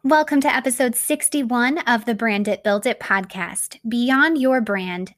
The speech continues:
Create an Experience. The word brand can be challenging to define or fully understand because a brand is made up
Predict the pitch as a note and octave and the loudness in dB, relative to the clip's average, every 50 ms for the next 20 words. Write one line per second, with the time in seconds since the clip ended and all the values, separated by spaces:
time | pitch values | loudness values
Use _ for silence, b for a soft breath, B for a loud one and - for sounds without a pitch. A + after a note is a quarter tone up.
0 | _ - - - B3 A#3 G#3 G#3 G#3+ G3 - - A3+ A3 A3+ A3+ - - - - | _ -14 -8 -6 -4 -2 -2 -2 -2 -4 -4 -2 -2 0 0 0 -2 -4 -4 -4
1 | G3+ F#3 F3 D#3+ F3 - - - - - - - B B B B B B B B | -6 -6 -6 -8 -10 -12 -12 -12 -12 -12 -12 -14 B B B B B B B B
2 | _ - C4+ B3 C4+ E4+ F#4 G4 E4 C4+ C4 A#3 G#3+ G#3 G3+ G#3+ - - A#3 A#3 | _ -2 0 2 2 2 2 2 2 2 2 2 2 2 -2 -4 -4 -4 -2 -2
3 | A3 A#3 A#3 - - - B3 B3 C4 C#4+ C#4+ C4+ D4 D4 C#4 - C4 G#3+ G#3+ G#3 | -2 -2 -4 -6 -6 -4 -2 -2 -2 -2 -2 -2 -2 -2 -2 -2 -4 -4 -4 -4
4 | - - G#3 F#3+ F#3+ F#3 F#3 F#3+ - - A3+ G#3+ A3 - - - D4 D4+ D#4 D4 | -4 -4 -4 -2 -2 -2 -4 -6 -4 -4 -2 -2 -2 -2 -2 0 0 0 0 0
5 | - - G#3 G3 G3 F#3 - - - F#3+ F#3 F3+ F3+ F3+ F3+ - _ - A3 - | -2 0 0 0 0 -2 -4 -6 -6 -6 -6 -4 -4 -6 -8 -6 _ -6 -6 -6
6 | - - A#3+ A3+ A3 A3 - - G#3+ - A#3 A#3 A3 A#3 C4+ C#4+ C4+ B3+ B3 - | -4 -2 0 0 0 -2 -4 -6 -4 -2 0 0 2 2 2 0 0 0 0 0
7 | G#3+ G3+ G3 G3+ G3 F#3+ - | 0 0 0 0 0 -2 -2